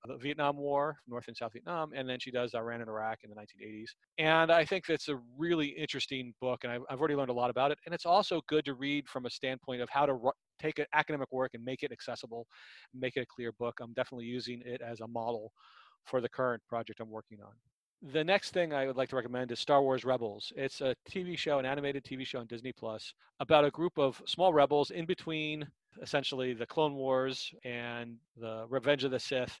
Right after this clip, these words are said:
and Star Wars. It's about sort of the roots of the rebellion. And it's a really moving story, and it's also often fun, always engaging, and I watch it while I treadmill. It's just a great Star Wars story,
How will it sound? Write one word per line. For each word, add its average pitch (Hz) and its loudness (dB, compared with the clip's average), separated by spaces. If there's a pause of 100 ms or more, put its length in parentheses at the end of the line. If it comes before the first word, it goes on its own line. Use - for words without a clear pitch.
(140)
and 120 -6 (240)
Star 120 2
Wars. 110 -10
It's - -20
about 139 6
sort 131 -6
of 120 -6
the 120 -8
roots 139 -2
of 123 -10
the 123 -6
rebellion. 110 -8 (180)
And 156 0
it's 175 -4
a 190 2
really 202 2
moving 175 2
story, 156 0 (160)
and 135 -2
it's 135 -4
also 135 0
often 131 -6
fun, 117 -8 (280)
always 165 4
engaging, 117 -4
and 113 -10
I 113 -8
watch 139 6
it 135 -2
while 123 2
I 117 2
treadmill. 120 -2 (180)
It's 143 -2
just 160 4
a 139 2
great 151 2
Star 147 2
Wars 147 -2
story, 143 -4